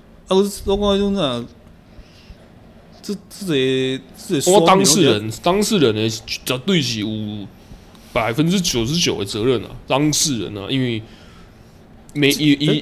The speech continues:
Speaker 2: 伊报道咧有写，讲，就是因的家属有试图去阻止伊莫去，但是，
Speaker 1: 哦，我，我，
Speaker 2: 但是因心意已决，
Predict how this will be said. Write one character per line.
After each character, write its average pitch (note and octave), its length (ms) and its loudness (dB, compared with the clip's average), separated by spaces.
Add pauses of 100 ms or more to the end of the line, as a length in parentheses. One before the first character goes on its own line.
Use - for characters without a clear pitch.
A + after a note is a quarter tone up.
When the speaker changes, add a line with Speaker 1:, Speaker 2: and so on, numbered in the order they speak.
Speaker 2:
伊 D#3+ 60 0
报 E3+ 280 6
道 G#2+ 180 0
咧 B2+ 80 4
有 B2+ 120 2
写， D3 200 0 (440)
讲， D3+ 300 0 (1120)
就 A#2+ 60 -2
是 A2+ 140 -2 (380)
因 C#3+ 100 2
的 C#3+ 100 6
家 F3+ 320 6
属 A#2+ 160 -2 (140)
有 A2 320 -6 (180)
试 E3+ 320 2
图 B2 140 -2
去 D3+ 100 -2
阻 A#2+ 280 -4
止 A#2+ 180 -6
伊 F#2 80 -10
莫 G#2+ 180 0
去， - 140 -12 (400)
但 C3+ 120 2
是， B2+ 60 2
Speaker 1:
哦， - 20 0
我， C3 340 4
我， B2+ 40 -2
Speaker 2:
但 B2 80 2
是 B2+ 80 2
因 C3 160 2
心 E3+ 320 2
意 E3+ 80 4
已 G#2 400 -4
决， - 280 -8